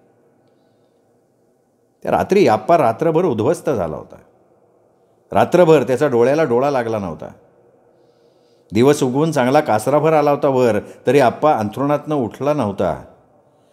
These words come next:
तोंड उघडं करून दिवसाला तोंड दाखवणं सुद्धा त्याला लज्जास्पद वाटत होतं. आप्पाचा पसारा दोन दिवस चावडीत पडून होता. गावात तोंड दाखवायला जागा नव्हती.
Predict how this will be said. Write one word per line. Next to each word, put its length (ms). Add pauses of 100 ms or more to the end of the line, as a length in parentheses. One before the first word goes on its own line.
(180)
तोंड 200
उघडं 320
करून 280
दिवसाला 420
तोंड 240
दाखवणं 380
सुद्धा 340
त्याला 240
लज्जास्पद 560
वाटत 320
होतं. 200 (2000)
आप्पाचा 400
पसारा 400
दोन 200
दिवस 200
चावडीत 340
पडून 300
होता. 240 (1200)
गावात 260
तोंड 180
दाखवायला 380
जागा 280
नव्हती. 380